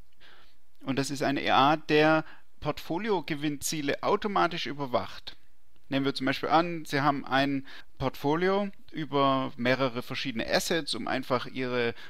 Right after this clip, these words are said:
Marktsituation, Ihre Markteinschätzung nicht nur auf einem einzigen Asset, ja, umzusetzen, sondern auf einem Portfolio, was natürlich sehr viel Sinn macht, um Risiken zu streuen und dennoch die Gewinnchancen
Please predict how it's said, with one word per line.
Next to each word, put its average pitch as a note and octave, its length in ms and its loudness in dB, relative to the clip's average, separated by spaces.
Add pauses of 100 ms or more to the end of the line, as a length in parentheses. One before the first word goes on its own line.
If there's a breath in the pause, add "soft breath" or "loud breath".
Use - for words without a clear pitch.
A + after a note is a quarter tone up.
Marktsituation, C3+ 880 0
Ihre A2 160 -4
Markteinschätzung C#3+ 1000 0
nicht D3+ 160 -6
nur D#3 120 -2
auf - 200 -8
einem C#3 280 -4
einzigen E3+ 500 -4
Asset, G3 540 0
ja, D3+ 160 6
umzusetzen, F#3 840 0
sondern D#3+ 300 2
auf - 140 -4
einem D3 120 -2
Portfolio, C#3 840 -2 (220 loud breath)
was - 160 -6
natürlich D3 320 -2
sehr D3 140 2
viel C3+ 160 -2
Sinn G3 240 2
macht, A#2+ 300 2
um A2+ 200 -6
Risiken C#3+ 480 -4
zu C3 120 -4
streuen C3 580 2
und D3 240 0
dennoch D#3 240 6
die D3+ 100 -4
Gewinnchancen C#3 880 2